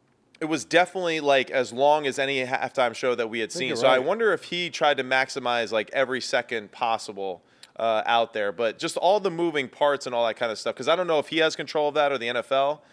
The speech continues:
Speaker 1: but just it was, uh, super entertaining. I thought that it was, it was really fun, and
Speaker 2: Yeah.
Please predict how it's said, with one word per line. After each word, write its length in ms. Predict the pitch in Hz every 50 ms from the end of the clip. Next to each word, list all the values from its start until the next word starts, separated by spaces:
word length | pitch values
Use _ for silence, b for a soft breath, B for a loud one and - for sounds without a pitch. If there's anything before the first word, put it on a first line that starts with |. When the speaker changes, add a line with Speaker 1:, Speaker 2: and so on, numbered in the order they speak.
| b b b b b
Speaker 1:
but 140 | - 127 123 -
just 240 | 139 135 120 -
it 80 | 151 156
was, 280 | 156 147 135 120 104 117
uh, 260 | 127 113 107 104 95
super 420 | - - - 185 175 139 - 131 123
entertaining. 460 | 117 110 101 - 127 117 110 104 107
I 100 | 107 110
thought 260 | 104 - 127 117 110
that 80 | - 110
it 40 | 107
was, 200 | 104 104 90 -
it 140 | - - 123
was 140 | 113 98
really 200 | 113 131 127 120
fun, 300 | 107 - 120 113 113 110
and 200 | 104 101 95 92 90
Speaker 2:
Yeah. 240 | 110 104 98 95